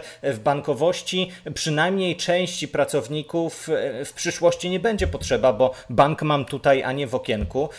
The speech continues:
i specjalistów będzie potrzeba, e, w, przy tabelkach i w pewnej analityce ekonomicznej, a niekoniecznie w takim kontakcie z klientami, ale, e, praca jest i,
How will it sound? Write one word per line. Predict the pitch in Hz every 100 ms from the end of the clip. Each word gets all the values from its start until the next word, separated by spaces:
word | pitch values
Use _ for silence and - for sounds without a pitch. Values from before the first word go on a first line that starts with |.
| -
i | 143 147
specjalistów | - 160 - 143 156 - 113
będzie | 135 139 156
potrzeba, | 131 - 147 131 139 139
e, | - - 113 113 127
w, | 110 - 131 139
przy | - 170
tabelkach | 180 190 208 160 131 113 -
i | 160 147 135
w | -
pewnej | 139 147 147
analityce | 151 156 175 175 143 - 123
ekonomicznej, | 123 127 127 131 - 151 143
a | 135
niekoniecznie | 139 143 147 143 147 - -
w | -
takim | 165 147 170
kontakcie | 156 135 143 - 165
z | -
klientami, | 156 160 160 180 143 110
ale, | 104 156 143
e, | 131
praca | 151 - 165 170 - 196
jest | 180 139 131 160 - 165
i, | - 151 165